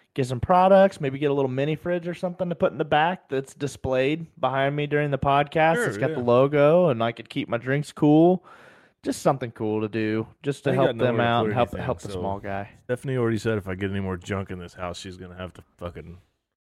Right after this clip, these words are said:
Speaker 1: I don't even want anything big. Just a, I mean, a mini, mini fridge,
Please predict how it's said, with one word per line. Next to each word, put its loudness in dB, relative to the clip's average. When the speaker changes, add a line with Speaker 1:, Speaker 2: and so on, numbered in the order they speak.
Speaker 1:
I -2
don't -8
even 6
want 8
anything 0
big. -4
Just -8
a, -4
I 2
mean, 2
a 0
mini, 4
mini 4
fridge, -8